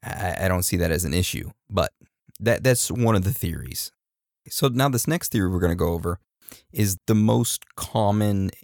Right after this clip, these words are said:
and talked about one when it comes to Frederick Valentich and his disappearance. This one is titled The Graveyard Spiral. So,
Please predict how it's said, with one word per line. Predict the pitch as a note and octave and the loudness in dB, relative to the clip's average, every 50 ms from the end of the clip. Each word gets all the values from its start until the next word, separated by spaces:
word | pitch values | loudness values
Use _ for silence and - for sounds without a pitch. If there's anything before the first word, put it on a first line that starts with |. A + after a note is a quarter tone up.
| - | -10
and | - F#2 F#2 F#2 F#2 F#2 F#2 F2+ F2+ F2 E2+ - _ | -6 -4 -2 -2 -2 -2 -2 -4 -4 -6 -8 -12 _
talked | - - - A#2+ A2 - - - | -10 -2 0 2 2 0 0 -2
about | G#2+ G#2+ G2 F#2+ - - | 0 2 4 2 2 0
one | F2 F#2 F2+ F2+ F2+ F2+ F2 F2 - - - | -2 -2 -2 -2 -2 -2 -2 -4 -6 -8 -4
when | - A2+ G#2 G2 | 0 0 0 0
it | - _ | 0 _
comes | - - A2+ A2 A2 G#2+ G2+ - - | -6 -2 0 2 2 2 2 0 -2
to | - - G2 F#2+ F#2 F#2 F#2 F2+ F2+ F2+ - _ _ _ _ | -2 0 0 0 0 0 -2 -2 -4 -6 -8 _ _ _ _
Frederick | - - - - G2+ F#2+ F#2 G2 F#2 - - | -14 -6 0 2 2 2 2 0 -4 -4 -4
Valentich | F#2 F2+ F2+ F2+ D#2+ E2 F2 - - - - - - - - - _ _ _ - | -4 -4 -2 -2 -2 -4 -4 -6 -10 -12 -12 -12 -12 -12 -14 -14 _ _ _ -6
and | F#2 F2 F2+ | -4 -4 -2
his | F#2 F2+ F2+ - | -2 -4 -4 -2
disappearance. | F2+ F2 - D2+ - - F#2 - G1+ - - - - - - _ _ _ - - - - _ _ | -2 -2 -2 -4 -6 -8 -10 -10 -10 -12 -10 -10 -10 -10 -12 _ _ _ -20 -20 -20 -20 _ _
This | - C#3 C#3 - | -2 -2 0 2
one | F3 D#3+ | 2 2
is | C#3 B2 | 0 0
titled | - - B2+ A2+ A2+ G#2+ G2+ E2+ | 0 0 2 2 2 2 0 -2
The | F#2 F#2 | -4 -6
Graveyard | F2+ - - F2+ F2+ F#2 F#2 F#2 F#2 F2+ F2+ F2 E2+ | -6 -6 -2 0 2 2 2 2 2 0 0 0 -2
Spiral. | - - - - D#2+ D#2+ D#2+ D2 C2+ C2+ - - - _ _ _ _ _ _ _ _ _ _ _ _ _ _ _ - - _ - | -6 -8 -6 -6 -6 -6 -6 -8 -10 -12 -14 -16 -20 _ _ _ _ _ _ _ _ _ _ _ _ _ _ _ -20 -20 _ -8
So, | - - - A#2+ A2+ A#2 A#2 - | -4 0 2 4 4 4 2 0